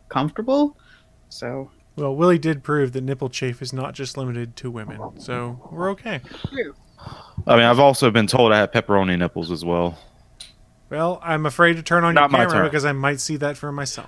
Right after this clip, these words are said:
Speaker 3: No, shirt's back on.
Speaker 1: That sounds more truthful this
Speaker 2: It
Speaker 1: time.
Speaker 2: does.
Speaker 3: I,
Speaker 2: We'll
Speaker 3: uh,
Speaker 2: find
Speaker 3: 'cause I'm,
Speaker 2: out.
Speaker 3: so I'm, so I'm defeated, 'cause I'm defeated.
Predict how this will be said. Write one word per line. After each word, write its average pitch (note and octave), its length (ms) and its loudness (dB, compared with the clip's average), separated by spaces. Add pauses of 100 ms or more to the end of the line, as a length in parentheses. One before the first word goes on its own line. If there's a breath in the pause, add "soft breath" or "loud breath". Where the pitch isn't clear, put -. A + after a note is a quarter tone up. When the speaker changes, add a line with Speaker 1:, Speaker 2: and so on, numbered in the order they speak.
(120)
Speaker 3:
No, E3 340 10
shirt's E3 360 4
back D#3 300 6
on. G2 460 4 (460 soft breath)
Speaker 1:
That G#3+ 300 2
sounds A3+ 380 4
more F#3+ 180 2
truthful F#3+ 540 -6 (160)
this - 140 -8
Speaker 2:
It C3+ 80 -4
Speaker 1:
time. - 60 -8
Speaker 2:
does. D3 300 6
Speaker 3:
I, - 40 -6
Speaker 2:
We'll C3+ 80 4
Speaker 3:
uh, C#3 120 6
Speaker 2:
find D#3 160 2
Speaker 3:
'cause C3 80 6
I'm, C#3+ 100 6
Speaker 2:
out. B2+ 100 0
Speaker 3:
so C3 100 8
I'm, A2+ 140 2 (120)
so - 180 2
I'm A#2 100 2
defeated, G2 760 0
'cause A#2 120 0
I'm G#2+ 120 2
defeated. F2 520 -6